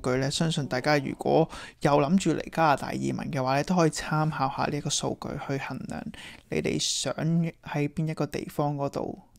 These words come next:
宅居啊，或者可能工作等等。我相信 Ontario 呢，多倫多其實都幾多人選擇嘅，噉大家都可以留意下嘅最低工資政策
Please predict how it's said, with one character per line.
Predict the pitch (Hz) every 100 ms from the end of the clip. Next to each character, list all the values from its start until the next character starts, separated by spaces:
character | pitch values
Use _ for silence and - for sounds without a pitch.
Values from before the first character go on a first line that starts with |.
| _ -
宅 | 139 - -
居 | 147 139
啊， | - 185 - -
或 | 151
者 | - 151
可 | 151 151
能 | 139 - - _ -
工 | - 143 151
作 | 147 - -
等 | - - -
等。 | - - - - - -
我 |
相 | 160 214
信 | 220 180
Ontario | 160 151 - 185 185 160 -
呢， | - 156 - - -
多 | 165 156
倫 | -
多 | 147 143
其 | 135
實 | -
都 | - 147
幾 | - -
多 | 143 143 143
人 | - -
選 | - - -
擇 | 131 - -
嘅， | -
噉 | 135
大 | 147 127
家 | 123
都 | 151
可 | 147
以 | 135
留 | - -
意 | -
下 | 135 135
嘅 | 135
最 | - 131
低 | 143
工 | 139 151 147
資 | - 147
政 | - 127 131
策 | -